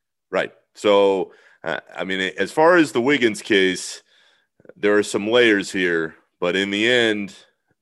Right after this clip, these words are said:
anybody you talk to in there, whatever Andrew's beliefs may be, he applied for that religious exemption, uh, the league declined it. The Warriors always felt like the money was,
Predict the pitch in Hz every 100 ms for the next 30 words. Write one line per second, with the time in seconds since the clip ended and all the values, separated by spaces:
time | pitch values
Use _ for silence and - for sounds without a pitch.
0 | _ - 95 104 123 120 117 123 120 117
1 | 101 92 90 90 90 87 _ _ - 87
2 | 110 127 131 120 117 120 117 110 80 101
3 | 104 117 117 113 - - 95 92 107 117
4 | 117 113 107 _ _ - 78 101 107 107
5 | 104 98 95 101 101 98 101 - 87 80
6 | 107 104 104 98 80 _ _ 60 - -
7 | 85 95 92 101 - 95 82 67 - _
8 | _ _ _ _ _ 82 92 135 143 127
9 | 117 110 - 117 110 98 98 95 92 -
10 | _ _ - _ _ _ _ _ - 87
11 | 104 123 127 120 104 98 - -